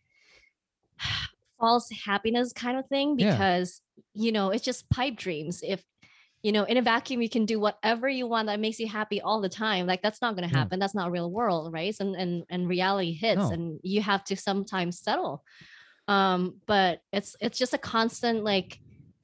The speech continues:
Speaker 1: thing of you working on yourself. Like, for example, I, I was doing my corporate job for a while, and then I wanted to do something more creative. And that's when I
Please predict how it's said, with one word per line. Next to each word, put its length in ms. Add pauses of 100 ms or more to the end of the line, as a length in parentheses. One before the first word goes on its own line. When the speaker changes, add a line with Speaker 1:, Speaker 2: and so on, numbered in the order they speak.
(120)
Speaker 1:
thing 420
of 180
you 240
working 400
on 80
yourself. 400
Like, 140
for 80
example, 640
I, 440
I 380 (160)
was 420
doing 280
my 120
corporate 440
job 380
for 320 (140)
a 80
while, 600
and 180
then 220
I 160
wanted 320
to 80
do 140
something 420
more 160
creative. 460
And 120
that's 180
when 140
I 220